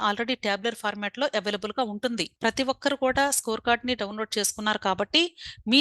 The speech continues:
దగ్గర ఉన్నటువంటి స్కోర్ కార్డులో కూడా ఈ డీటెయిల్స్ అన్నీ కూడా వివరంగా చూడొచ్చు. ఓకే, నేను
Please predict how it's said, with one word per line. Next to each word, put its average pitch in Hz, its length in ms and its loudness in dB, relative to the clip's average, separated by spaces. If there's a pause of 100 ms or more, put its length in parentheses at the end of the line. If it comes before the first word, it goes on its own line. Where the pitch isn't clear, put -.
(100)
దగ్గర 269 260 2
ఉన్నటువంటి 254 480 -4
స్కోర్ 214 320 -6
కార్డులో 214 280 0 (120)
కూడా 202 240 4 (360)
ఈ 254 40 4 (100)
డీటెయిల్స్ 233 420 0
అన్నీ 233 260 -6
కూడా 247 220 -2
వివరంగా 208 420 -2
చూడొచ్చు. - 380 -8 (560)
ఓకే, 392 140 0 (480)
నేను 320 180 8